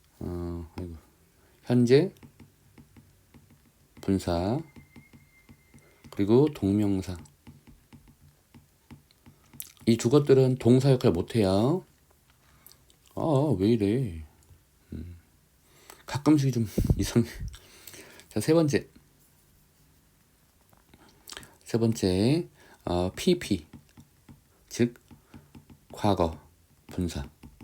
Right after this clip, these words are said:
자, 이 세 가지 것들은 동사 역할을 할 수가 없어요. 동사 역할이 안 돼. 이렇게 잊지 마세요. 그 동사 역할이 가능한 경우도 쌤이 저번에 말했었는데 기억나죠? 절대 잊지 맙시다.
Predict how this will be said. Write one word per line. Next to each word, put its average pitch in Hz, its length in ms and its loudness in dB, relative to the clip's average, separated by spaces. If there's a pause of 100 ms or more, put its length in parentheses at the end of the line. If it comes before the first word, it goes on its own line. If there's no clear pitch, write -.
(1300)
자, 98 180 -2
이 110 160 4
세 156 180 -2
가지 160 220 2
것들은 117 680 0
동사 123 440 4
역할을 107 320 0
할 123 120 -2
수가 143 240 -2
없어요. - 300 -4 (400)
동사 104 300 2
역할이 98 240 -2
안 95 240 0
돼. 82 200 -4 (600)
이렇게 117 360 0 (360)
잊지 101 220 -2
마세요. 92 560 -2 (840)
그 120 260 4
동사 143 380 6
역할이 143 260 4
가능한 143 680 6
경우도 104 340 2
쌤이 117 320 2
저번에 120 280 2
말했었는데 98 680 0
기억나죠? 98 680 0 (440)
절대 98 360 2
잊지 87 480 -2
맙시다. 92 680 0